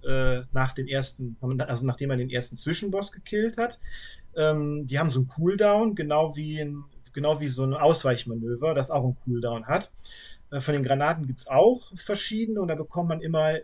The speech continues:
neue am, nach dem ersten Zwischenboss eines Levels, da bekommt man immer eine neue. Da gibt's dann zum Beispiel dann, äh, die, die, so die normale Granate, die macht halt so Flächenschaden, kann halt mehrere Gegner gleichzeitig treffen. Und dann gibt's halt noch so eine Vortex-Granate, die dann alle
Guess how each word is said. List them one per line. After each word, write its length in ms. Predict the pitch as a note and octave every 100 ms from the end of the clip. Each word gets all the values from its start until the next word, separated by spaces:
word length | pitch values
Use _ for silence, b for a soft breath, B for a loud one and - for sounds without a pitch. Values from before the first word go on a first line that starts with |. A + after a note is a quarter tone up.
| - - - -
neue 640 | C3+ C3+ D#3 E3 D#3+ D#3+
am, 280 | C#3+ C3+ C3+ -
nach 280 | C3+ D#3 -
dem 160 | D#3
ersten 380 | D3 D3+ D#3 D3+
Zwischenboss 640 | C#3 D3+ C#3+ D3 C3+ C#3 C3+
eines 280 | B2 A#2 B2
Levels, 340 | B2 A2+ -
da 60 | A#2
bekommt 240 | - B2+
man 80 | B2
immer 120 | A#2+
eine 120 | A#2
neue. 320 | A2 G#2+ G#2+ G#2+
Da 100 | A#2
gibt's 140 | -
dann 120 | C3
zum 120 | B2+
Beispiel 260 | B2+ B2 A#2+
dann, 240 | A2+ A2+ - B B B B
äh, 240 | C#3 C#3+ C#3+
die, 180 | B2
die, 220 | - B2+ A#2 - -
so 260 | A#2 A2
die 120 | A2 A2+
normale 420 | A2+ C#3 F#3 F#3
Granate, 420 | D#3 D#3+ D#3 D#3
die 100 | C3
macht 220 | B2+ B2+
halt 100 | A#2
so 100 | -
Flächenschaden, 1080 | - D#3+ F#3+ G3+ - F#3+ F3+ F#3 F#3 F#3 F3 - - B B
kann 160 | C3
halt 160 | A2+ B2
mehrere 300 | D3 F3 D#3+
Gegner 340 | E3 E3 D#3+
gleichzeitig 580 | D3 D3+ D3+ D3+ C#3+ C3
treffen. 360 | - C#3 C3+ C#3
Und 440 | - - - C3
dann 80 | B2
gibt's 240 | C#3 -
halt 140 | C3 C3
noch 100 | A#2+
so 140 | B2
eine 100 | A#2
Vortex-Granate, 1120 | - C3 F3+ F#3 F#3 - - D#3 D#3 D#3 D#3+
die 120 | C#3 C3+
dann 160 | C3
alle 360 | C#3+ D#3 D#3 D3